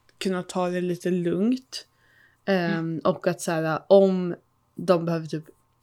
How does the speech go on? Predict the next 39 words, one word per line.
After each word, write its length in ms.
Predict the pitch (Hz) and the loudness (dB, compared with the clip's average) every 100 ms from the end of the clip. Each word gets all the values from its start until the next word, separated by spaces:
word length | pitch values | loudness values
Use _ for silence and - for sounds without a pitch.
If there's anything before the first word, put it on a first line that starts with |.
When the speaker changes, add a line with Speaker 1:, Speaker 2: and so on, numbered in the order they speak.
| - - | -20 -20
Speaker 1:
fika 600 | - 190 156 147 - 190 | -4 -4 -4 -8 0 2
mitt 340 | 151 151 - | 2 -4 -4
i 240 | 180 170 175 | -2 0 -2
så 200 | - 175 | -4 -4
ska 180 | - 165 | -4 -4
inte 240 | 165 - | -2 -2
jag 100 | 170 | 0
känna 220 | - 175 | 0 0
mig 160 | 165 165 | -2 -4
pressad 480 | - 180 - 196 170 | -2 -2 0 0 0
att 160 | 170 | 0
jag 140 | 175 165 | -2 -4
ska 160 | - | -4
iväg 280 | 175 175 175 | -4 -4 -4
på 80 | 185 | -4
en 100 | 175 | -2
annan 240 | 180 202 | 0 -2
fotografering. 680 | 214 - 156 - - 180 180 _ - | -2 -6 -6 -4 -2 -2 -4 _ -4
Eh, 360 | 202 185 247 | 0 2 4
Speaker 2:
Mm. 380 | 247 240 208 190 190 - - - | 6 6 4 0 -2 -4 -6 -10
Speaker 1:
<laughs> 340 | - - _ | -14 -20 _
eh, 280 | - 190 180 | 0 0 0
så 120 | 185 196 | 0 2
att 100 | 202 | 6
jag 120 | 202 | 8
hade 240 | 202 190 | 8 8
ju 100 | 196 | 8
avsatt 500 | 185 185 180 185 - | 8 6 2 -4 -4
minst 300 | 185 175 - | -4 -4 -6
två 180 | - 180 | -4 -4
timmar 560 | - 190 180 175 175 185 - | -2 -4 -2 -2 -2 -4 -10
till 300 | - 190 - | -6 -4 0
dem 240 | 180 180 | 0 0
och 100 | - | -2
förmodligen 560 | - 185 180 175 185 180 | -2 -4 -4 0 2 4
haft 340 | 190 190 - | 2 -2 -4
lite 240 | 180 - 175 | -4 -2 0
så 100 | - | 0
här, 340 | - 170 175 | 2 4 2